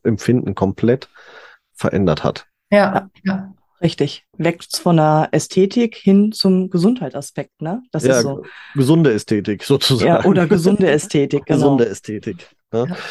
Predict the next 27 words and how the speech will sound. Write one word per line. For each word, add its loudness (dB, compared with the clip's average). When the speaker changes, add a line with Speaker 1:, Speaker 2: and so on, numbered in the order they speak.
Speaker 1:
Also 2
deswegen 4
fände 0
ich -2
das 0
tatsächlich -4
sehr, -2
sehr -2
spannend, -2
da 2
mit -4
dir 2
im -4
Kontakt -4
zu -2
bleiben 2
und -4
dich 0
da 0
ein -2
bisschen -2
zu -4
begleiten. 0
Du -2
stehst 2
jetzt 0
wirklich -2